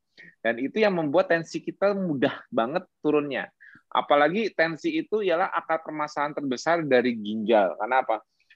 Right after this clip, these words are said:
Begitu tekanannya tinggi, itu filtrasi ginjal itu pasti selalu terganggu. Jadi orang suka mikir, "Oh,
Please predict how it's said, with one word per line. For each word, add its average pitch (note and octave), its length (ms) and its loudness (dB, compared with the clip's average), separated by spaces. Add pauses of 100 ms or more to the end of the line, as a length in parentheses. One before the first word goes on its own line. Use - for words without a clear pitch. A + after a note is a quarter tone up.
(120)
Begitu A#2 400 0
tekanannya D3+ 560 0
tinggi, F#3+ 480 -4
itu G3 160 -4
filtrasi E3 480 -4
ginjal C3 400 -4
itu B2+ 80 -8
pasti D3+ 240 -12
selalu C#3 400 -4
terganggu. G#2+ 320 -4 (160)
Jadi D#3+ 240 2 (640)
orang D#3+ 160 6
suka E3+ 320 2
mikir, D#3 400 -4
"Oh, G3+ 320 -2